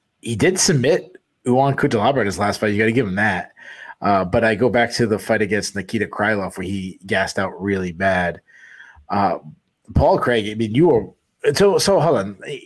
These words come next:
Yeah, he's, he's really big. He, he's not as big as Walker, but he's also one of these really big light heavyweights.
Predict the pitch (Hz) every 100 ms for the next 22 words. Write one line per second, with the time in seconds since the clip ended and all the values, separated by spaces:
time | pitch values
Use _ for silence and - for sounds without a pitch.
0 | - - 160 120 110 123 139 113 143 127
1 | 151 123 101 - 127 - 117 123 123 117
2 | 147 139 127 98 127 120 107 117 117 131
3 | 110 110 120 113 110 110 110 120 107 104
4 | 98 95 104 95 104 95 - - - -
5 | 107 98 101 95 95 92